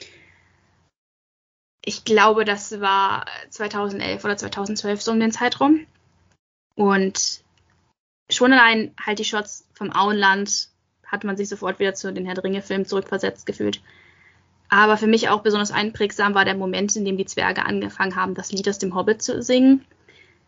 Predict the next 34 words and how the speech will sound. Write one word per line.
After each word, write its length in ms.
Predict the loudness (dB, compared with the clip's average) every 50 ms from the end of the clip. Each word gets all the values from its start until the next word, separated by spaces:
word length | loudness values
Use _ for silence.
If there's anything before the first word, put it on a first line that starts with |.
| _ _ _ -6
Ähm, 480 | -2 0 2 2 2 0 -2 -4 -6 -8 -8
jeder, 520 | -4 -4 -4 -2 2 2 4 6 6 4
der 500 | 4 2 2 4 4 4 4 2 0 -4 -12 -16 _ _ -8
Tolkien 400 | -2 -2 -2 0 0 -2 -2 -2
kennt 480 | -2 -2 0 0 0 0 -2 -4 -6
und 240 | -4 -4 -4 -4 -2
liebt, 220 | -2 -4 -4 -2 -4
weiß, 240 | -2 -2 -2 -4
dass 120 | -6 -8 -6
Tolkien 380 | -2 -2 -2 0 0 -2 -2
Musik 300 | -2 -4 -4 -4 -4 -2
unglaublich 400 | -2 -2 -2 -2 -4 -6 -8 -4
wichtig 340 | -4 -4 -4 -4 -8 -6 -2
war 240 | 2 2 4 4 2
und 80 | 0 -2
dass 140 | -4 -6
er 40 | -6
viele 320 | -6 -2 -2 2 2 2 4
Gedichte 440 | 2 2 2 2 0 0 -2 -2
und 120 | -2 -2 -4
Lieder 220 | -4 -2 0 0 0
in 100 | 0 0
seinen 260 | -2 -2 -2 -2 -2
Büchern 260 | -4 -6 -6 -6 -6
hatte. 360 | -6 -8 -4 -4 -4 -4 -6 -10 _ -20 -20 -20 -20 _ _ _ _ -2
Und 80 | 2
da 100 | 4 4
war 120 | 6 4 2
für 100 | 2 2
mich 300 | 0 0 0 -4 -14 _ _ _ -10
auf 340 | -6 -6 -6 -6 -8 _ _
jeden 300 | -12 -4 2 2 2 2
Fall 240 | 2 0 2 2 2
sofort 720 | 2 0 -6 -4 0 4 4 4 4 2 -2 -6 -6 -8